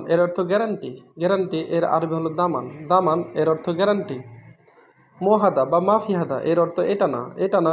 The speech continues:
এর আরবি হলো মোহাদা বা মাফিহাদা এর অর্থ এটা না। আবগা এর অর্থ দরকার। দরকার এর আরবি হলো আবগা।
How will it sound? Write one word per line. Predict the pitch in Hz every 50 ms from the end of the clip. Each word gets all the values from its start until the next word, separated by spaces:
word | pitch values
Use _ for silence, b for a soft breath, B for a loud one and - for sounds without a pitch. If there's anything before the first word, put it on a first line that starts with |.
| 165 -
এর | 170 175 175
আরবি | - 165 170 175 165 170
হলো | 165 170 170 165 170
মোহাদা | 180 196 202 180 175 160 - 135
বা | 131 165 165 170
মাফিহাদা | 175 185 202 226 220 - 214 180 165 147 135 127 - -
এর | 151 160 160
অর্থ | 151 156 151 - -
এটা | 185 180 202 202 208 175
না। | 131 120 131 131 - _ _ _ _ _ _ B B B B B B B B B
আবগা | 180 202 196 185 156 139 120 113 - -
এর | - 165 175
অর্থ | 175 175 175 202
দরকার। | 180 - 208 208 196 - - 131 127 131 147
দরকার | 185 202 202 196 - 160 165 160 -
এর | 175 175 165
আরবি | - 170 170 165 160 170
হলো | 165 165
আবগা। | - 190 202 196 175 - 143 131